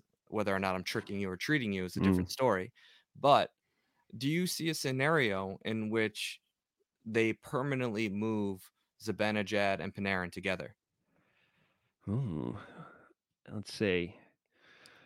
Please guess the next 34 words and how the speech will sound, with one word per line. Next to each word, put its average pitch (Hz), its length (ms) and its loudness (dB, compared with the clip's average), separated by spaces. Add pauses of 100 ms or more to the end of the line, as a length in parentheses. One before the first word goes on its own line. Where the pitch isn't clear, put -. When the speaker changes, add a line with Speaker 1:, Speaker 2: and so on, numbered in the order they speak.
(180)
Speaker 2:
I 160 160 10
mean, 135 200 8
so 139 480 8 (140)
Speaker 1:
Especially 196 480 0
if 165 100 -2
Lafreniere 127 580 -2
can 107 220 -8 (180)
kinda 113 240 -4
take 107 260 -6
on 101 180 -2
that, 92 260 -6 (760)
uh, 95 120 -4 (220)
you - 80 -14
know, 92 140 -10
that 95 180 -4
ro-, 101 140 -8 (160)
uh, 104 140 -4
a 98 160 -4
higher 107 300 0
role 95 440 -2 (360)
and, 98 440 -6 (440)
you 117 60 -8
know, 104 120 -4
really 110 320 -2
Speaker 2:
So 104 60 -2
Speaker 1:
does 110 180 -2
add 90 280 -4
depth 101 320 -6 (120)
Speaker 2:
Yeah, 123 340 6 (120)
you 139 100 2
Speaker 1:
with 147 60 6
Speaker 2:
know, 147 120 8
Speaker 1:
Kreider 90 260 0
then. 90 140 -14